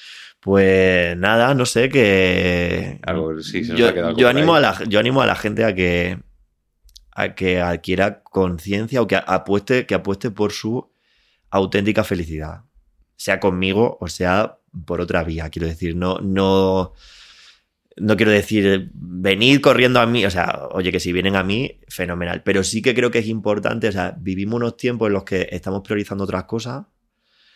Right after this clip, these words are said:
Speaker 1: en la que no nos cuesta ningún trabajo gastarnos un fin de semana cien euros entre copas, eh, y lo que venga bien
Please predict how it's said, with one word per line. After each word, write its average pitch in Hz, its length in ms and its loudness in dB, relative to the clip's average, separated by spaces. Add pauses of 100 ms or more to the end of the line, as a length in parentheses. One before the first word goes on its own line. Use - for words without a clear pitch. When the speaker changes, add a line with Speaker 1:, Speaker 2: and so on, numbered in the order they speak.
(540)
Speaker 1:
en 98 180 0
la 92 140 2
que 92 280 2
no 98 120 0
nos 107 120 -2
cuesta 113 300 -2
ningún 107 480 -6
trabajo 98 1300 -2 (540)
gastarnos 101 600 -4
un 98 80 -6
fin 101 180 -6
de 98 80 -4
semana 95 1040 -4 (200)
cien 98 300 0
euros 98 520 2
entre 95 340 -4
copas, 98 600 -2 (540)
eh, 87 180 0
y 95 60 2
lo 95 120 2
que 98 100 4
venga 98 220 2
bien 131 460 -2